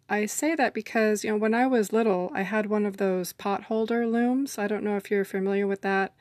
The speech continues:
but, um, it's a, it's a square loom that you can get, and it has, uh, little things that are sticking up where you can weave your pot holder.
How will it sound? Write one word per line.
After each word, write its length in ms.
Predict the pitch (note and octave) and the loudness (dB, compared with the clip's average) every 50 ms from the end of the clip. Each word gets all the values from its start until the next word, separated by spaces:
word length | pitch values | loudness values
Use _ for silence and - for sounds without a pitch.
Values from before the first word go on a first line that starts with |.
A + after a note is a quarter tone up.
| - - - - - - - _ - | -20 -20 -20 -20 -20 -20 -20 _ -2
but, 280 | - G3+ G3 F#3 - - | 0 2 2 2 0 -2
um, 240 | F#3+ G3 G3 F#3+ - | -2 0 0 -2 -4
it's 180 | G3 - - | -4 -6 -4
a, 120 | E3+ F#3+ - - | -4 -4 -4 -4
it's 180 | G3 F#3+ - - | -6 -4 -2 -2
a 60 | G3 | -2
square 680 | - - - - - A3 G#3+ G#3+ G#3+ A3+ A#3+ B3+ C4+ C#4 | -2 -2 -6 -4 0 2 4 4 6 4 4 2 2 2
loom 580 | C4+ B3 A3+ G#3 G3 F#3+ F#3+ G3 G#3+ A3+ B3 _ _ _ _ _ _ _ | 2 2 4 4 4 2 2 2 0 -2 -4 _ _ _ _ _ _ _
that 160 | - G3 F#3 - | -4 -2 -2 0
you 140 | G3+ G#3+ | -2 -2
can 240 | G#3 - - C4 B3 | -2 0 0 0 0
get, 340 | A3+ - F#3 F#3 F#3+ G3+ G3+ _ - | 2 2 0 0 0 -2 -4 _ -6
and 160 | - F#3+ F#3+ | -2 -2 0
it 100 | G3 G3 | 0 -2
has, 460 | F#3+ - G#3+ G#3+ G#3+ G#3 G3+ - - - - - - - _ _ - | -2 -2 0 0 0 0 -2 -4 -8 -10 -14 -20 -20 -20 _ _ -4
uh, 240 | F#3+ F#3+ F#3+ F#3+ F#3 | -2 0 0 0 -2
little 540 | - G3 A3 G#3+ G#3+ G#3 G3+ G3 F#3+ F#3 - _ _ _ _ - | 0 2 4 4 4 4 4 4 2 0 -2 _ _ _ _ -2
things 280 | A#3+ A#3+ B3 B3+ A#3+ | 0 2 2 2 2
that 80 | - G3+ | 2 0
are 60 | G3 | 0
sticking 380 | G3 - - G3+ - - G3 F#3+ | 0 0 -4 -6 -4 -2 -2 -2
up 220 | F#3 F#3 G3 - - | -2 -4 -6 -6 -4
where 220 | G3+ G3 G3 G3 | 0 2 2 4
you 180 | G3+ G3+ G#3 G3 | 4 4 2 0
can 500 | - - A3+ G#3 G3 F#3+ F#3 F#3 F#3 F#3+ _ - - _ _ _ | 0 -2 -2 0 0 0 -2 -4 -6 -8 _ -20 -20 _ _ _
weave 800 | - F#3+ F#3 F#3+ G#3+ A3 A3+ A3+ A3 A3 A3 A3 G#3+ G#3 - - _ _ _ - | -6 -2 0 0 2 2 0 0 0 2 2 0 -2 -4 -10 -18 _ _ _ -8
your 280 | - G3+ G3+ G3 F#3+ F#3+ | -2 0 2 2 0 -2
pot 360 | - - - A#3+ B3 C4 - | -4 -4 -2 0 0 0 0
holder. 640 | - A3+ G3+ F#3+ F#3 - G3 F#3+ F#3 F#3 F#3+ F#3+ | 0 0 0 0 0 0 0 0 2 0 0 -2